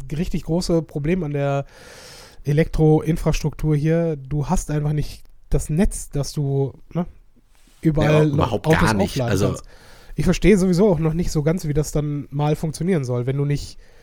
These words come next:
Speaker 1: weil für, für Hausbesitzer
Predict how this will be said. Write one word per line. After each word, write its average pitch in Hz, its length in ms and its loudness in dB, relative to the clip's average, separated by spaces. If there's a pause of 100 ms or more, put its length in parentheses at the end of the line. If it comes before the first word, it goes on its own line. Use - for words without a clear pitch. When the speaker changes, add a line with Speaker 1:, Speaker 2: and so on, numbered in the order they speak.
(540)
Speaker 1:
weil 160 280 4 (320)
für, 165 560 4
für 147 720 0 (140)
Hausbesitzer 190 920 0